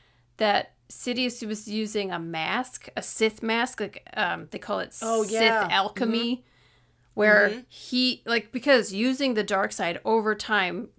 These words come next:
Speaker 1: does corrupt you visibly. I mean, you see it in Anakin right away in Revenge of the Sith,
Speaker 2: Yeah.
Speaker 1: right? His eyes turn red and he's very, like, tormented.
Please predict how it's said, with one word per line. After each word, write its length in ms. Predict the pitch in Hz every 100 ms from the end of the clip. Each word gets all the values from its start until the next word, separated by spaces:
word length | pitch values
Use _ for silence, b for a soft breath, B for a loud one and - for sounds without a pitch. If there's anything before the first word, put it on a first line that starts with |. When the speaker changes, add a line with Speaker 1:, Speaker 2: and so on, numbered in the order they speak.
| -
Speaker 1:
does 360 | 220 214 214 -
corrupt 600 | - 196 185 196 196 208
you 160 | 196
visibly. 800 | 175 202 190 185 - - 107 - -
I 60 |
mean, 180 | 233 247
you 60 | 233
see 180 | - 254
it 60 |
in 80 | 214
Anakin 540 | - 202 220 214 196 185
right 180 | 185
away 320 | 185 202 196 180
in 80 | 170
Revenge 380 | 170 170 170
of 100 | 175
the 80 | 170
Sith, 280 | - 196 175
Speaker 2:
Yeah. 80 | 147
Speaker 1:
right? 140 | 170
His 160 | 185 170
eyes 280 | 170 151 151
turn 240 | - 160 160
red 320 | 220 214 202
and 120 | 180
he's 180 | 175 160
very, 340 | 180 165 160
like, 240 | 160 156 -
tormented. 760 | - - 190 208 190 190 185